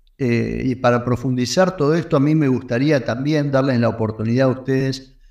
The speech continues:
a que pregunten, eh, no sé, aporten ideas, etcétera, porque una de las dificultades más grandes que tiene alguien que intenta explicar la situación de un país, especialmente cuando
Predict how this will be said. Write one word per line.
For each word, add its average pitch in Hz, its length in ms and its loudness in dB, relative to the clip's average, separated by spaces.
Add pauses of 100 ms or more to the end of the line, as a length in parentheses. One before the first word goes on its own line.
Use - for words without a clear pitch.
(160)
a 120 100 2
que 120 160 2
pregunten, 156 1400 0
eh, 113 1160 -2 (300)
no 123 140 -4
sé, - 640 -4
aporten 147 520 0
ideas, 131 500 2
etcétera, 123 640 -2
porque 123 540 -4 (440)
una 233 260 4
de 180 60 4
las 143 120 4
dificultades 143 560 0
más 151 120 2
grandes 170 340 0
que 131 120 0
tiene 147 640 -4 (160)
alguien 151 400 2
que 123 100 2
intenta 127 540 2
explicar 120 920 0
la 117 140 0
situación 127 640 -2
de 131 80 2
un 139 160 -2
país, 131 360 0
especialmente 131 840 0
cuando 104 720 -8